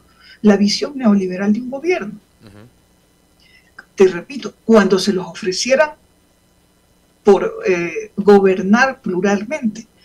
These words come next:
Speaker 1: Pero una s-, un movimiento y un partido que se dice de izquierda, que representa un espacio social muy importante y relegado en la sociedad ecuatoriana desde hace siglos,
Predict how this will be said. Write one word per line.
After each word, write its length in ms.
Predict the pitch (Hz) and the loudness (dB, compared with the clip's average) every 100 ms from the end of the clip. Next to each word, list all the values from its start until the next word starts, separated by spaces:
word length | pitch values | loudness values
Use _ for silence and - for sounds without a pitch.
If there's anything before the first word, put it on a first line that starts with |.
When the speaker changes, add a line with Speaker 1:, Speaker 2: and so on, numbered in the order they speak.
| _ _ _ | _ _ _
Speaker 1:
Pero 160 | 226 | -2
una 140 | 339 392 | -2 -4
s-, 480 | - - - - - | -6 -10 -10 -14 -12
un 140 | - 311 | -8 -6
movimiento 640 | 311 233 220 226 208 190 | 2 6 8 6 4 0
y 100 | 185 | 2
un 120 | 220 | 2
partido 520 | 226 226 220 220 202 175 | 2 -2 0 4 2 0
que 80 | - | -6
se 180 | - - | -8 -6
dice 340 | 208 - 240 - _ _ _ _ | -6 -4 -10 -16 _ _ _ _
de 80 | - | -16
izquierda, 640 | - - 226 240 214 - - - - - - - | -16 0 2 4 2 -2 -18 -20 -20 -20 -20 0
que 100 | 214 | 2
representa 720 | 208 196 196 - 240 254 226 | 2 0 0 -2 -6 -2 2
un 760 | 226 247 240 233 220 208 196 202 _ | 2 0 -2 2 2 2 -2 -12 _
espacio 480 | - - 214 220 247 | -20 -4 -2 -2 -4
social 360 | 208 - 226 226 | -8 -6 0 4
muy 220 | 214 254 | 4 2
importante 720 | 233 208 - - 208 247 220 | -2 -4 -8 -4 -2 0 -2
y 40 | 196 | -4
relegado 540 | 175 170 165 202 220 | -8 -8 -6 0 2
en 60 | 208 | 2
la 60 | 175 | -4
sociedad 380 | - - 185 202 | -14 -12 -4 -4
ecuatoriana 680 | 208 - 175 170 208 208 | -4 -8 -12 -2 2 2
desde 300 | - - - | 2 -14 -12
hace 220 | 180 202 220 | -10 -8 -6
siglos, 800 | - - 247 - - - - | -6 -4 -4 -4 -8 -16 -18